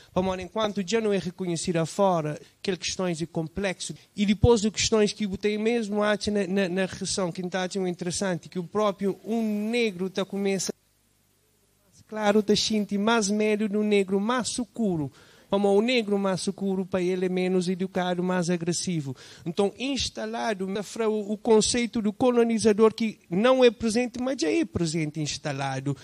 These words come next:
psicologicamente, que é necessário estar lá. O conceito já está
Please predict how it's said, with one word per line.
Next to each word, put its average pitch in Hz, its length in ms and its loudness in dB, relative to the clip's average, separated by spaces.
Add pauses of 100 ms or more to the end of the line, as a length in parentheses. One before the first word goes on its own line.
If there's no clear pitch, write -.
(200)
psicologicamente, 196 1300 0 (280)
que 190 140 -2 (120)
é 370 80 0
necessário 170 760 -2
estar 165 460 0
lá. 117 360 -6 (580)
O 180 120 0
conceito 247 840 4 (160)
já 156 220 6
está - 640 2